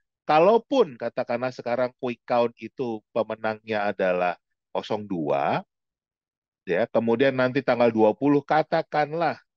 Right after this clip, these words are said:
diumumkan juga oleh K P U kosong dua juga yang menang, itu kita masih akan ada gugatan ke M K dan lain sebagainya. Jadi perjalanan masih panjang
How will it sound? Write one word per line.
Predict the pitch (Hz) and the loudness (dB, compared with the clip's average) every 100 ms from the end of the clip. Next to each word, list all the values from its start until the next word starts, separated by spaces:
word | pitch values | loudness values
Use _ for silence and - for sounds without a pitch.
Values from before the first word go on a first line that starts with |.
| _ _ _ - | _ _ _ -16
diumumkan | 117 143 135 131 131 - 131 123 | -8 -6 -4 -6 -6 -6 -6 -6
juga | 110 - 120 104 107 | -16 -2 0 0 -2
oleh | 107 | -2
K | - 104 - | -2 -6 -6
P | 107 | -10
U | 104 110 | -10 -8
kosong | - 104 110 107 | -4 -4 -4 -8
dua | 95 95 | 0 0
juga | 87 92 95 87 | -2 -4 -4 -4
yang | 90 - | -6 -8
menang, | 165 160 80 78 _ _ _ _ _ 147 | -10 -6 -6 -6 _ _ _ _ _ -6
itu | 151 320 | -2 -4
kita | 180 294 | -2 -2
masih | 220 139 113 | -2 -2 -2
akan | 110 117 107 | 0 0 -2
ada | 104 98 | 0 -2
gugatan | 92 85 90 95 92 92 | -2 0 0 0 -4 -6
ke | - 90 | -8 -2
M | 139 156 151 | -2 -2 -2
K | 131 123 | 0 0
dan | 110 98 | -2 -4
lain | 98 95 | -8 -12
sebagainya. | - 82 - - 123 95 | -10 -10 -8 -10 -10 -6
Jadi | 120 143 | -2 0
perjalanan | 208 156 147 196 | 2 4 4 4
masih | 208 185 190 | 2 -2 -2
panjang | 175 160 156 | -2 2 0